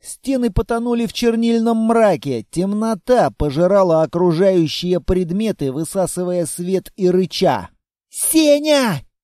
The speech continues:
Дитя закричало, что есть сил. «Эта тьма пришла за мной! Беги, Сенечка!» Ответа она не услышала.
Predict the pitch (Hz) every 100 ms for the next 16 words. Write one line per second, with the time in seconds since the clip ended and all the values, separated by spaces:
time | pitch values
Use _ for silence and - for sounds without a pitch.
0 | _ 127 160 190 165 147 165 180 - 180
1 | 160 147 - 180 190 - - 240 147 110
2 | - - 277 262 254 277 294 254 269 269
3 | - 277 226 240 247 277 247 170 127 170
4 | 294 254 294 233 - 302 302 277 208 269
5 | 226 123 104 _ _ _ _ - 123 208
6 | 285 - 240 240 247 254 240 226 214 254
7 | 262 185 151 135 113 95